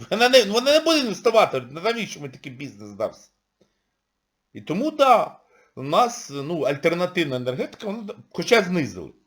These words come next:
Вона була ще дорожче, знизили, а і в майбутньому буде нижче, буде, але, ну, років через п'ять, через десять, просто вона поетапно знизила. Але зараз вона дорога.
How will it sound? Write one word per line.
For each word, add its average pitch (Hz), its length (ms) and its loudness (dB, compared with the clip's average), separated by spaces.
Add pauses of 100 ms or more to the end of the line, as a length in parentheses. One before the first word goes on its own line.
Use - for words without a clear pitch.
(440)
Вона 160 220 2
була 190 240 4
ще 170 300 2
дорожче, 147 520 -2
знизили, 180 640 -2
а 135 100 -2
і 151 200 -2
в 156 60 -4
майбутньому 123 680 0
буде 139 280 -6
нижче, 160 400 -10
буде, 117 540 -4
але, 151 560 2
ну, 131 520 -10
років 131 320 -6
через 113 240 -10
п'ять, 131 360 -4
через 107 160 -8
десять, 131 260 -10
просто 131 320 -8 (300)
вона 175 180 0
поетапно 165 500 -2
знизила. 123 200 -12
Але 135 220 -2
зараз 185 340 -2
вона 135 120 -10
дорога. 110 340 -8